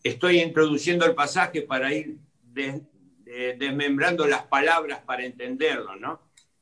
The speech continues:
Ahí recién leyeron, decía que había diez jóvenes doncellas. La traducción es virgen, no son jóvenes solteras,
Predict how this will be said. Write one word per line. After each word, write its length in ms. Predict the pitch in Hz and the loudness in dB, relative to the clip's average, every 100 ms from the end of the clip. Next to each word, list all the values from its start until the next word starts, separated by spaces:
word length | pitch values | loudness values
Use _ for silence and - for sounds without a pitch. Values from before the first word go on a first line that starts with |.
| _ _ _ _ | _ _ _ _
Ahí 220 | 131 175 | 0 0
recién 440 | 160 165 170 175 165 | 0 -4 -2 0 0
leyeron, 580 | 135 175 180 165 165 - _ _ _ _ _ _ _ _ _ _ _ _ | -2 0 0 0 -2 -8 _ _ _ _ _ _ _ _ _ _ _ _
decía 600 | 127 143 151 170 175 175 | -4 -2 0 4 4 2
que 100 | 151 | 0
había 340 | 143 151 160 151 | 0 2 2 2
diez 360 | 135 175 185 | 0 0 0
jóvenes 760 | 175 165 165 156 143 135 131 - _ _ _ _ _ | -2 0 2 2 0 -2 -6 -16 _ _ _ _ _
doncellas. 640 | 123 123 120 156 139 120 117 | -8 -6 -2 0 0 0 -2
La 180 | 131 | -2
traducción 520 | 127 151 160 190 214 196 | -2 -2 -2 2 2 2
es 160 | 165 | -2
virgen, 480 | 202 175 127 123 131 | 0 -2 -2 -6 -4
no 100 | 175 | -4
son 280 | - 160 135 | -2 -4 -4
jóvenes 500 | - 135 127 120 113 | -2 0 0 -2 -8
solteras, 520 | 117 107 101 87 | -10 -6 -8 -8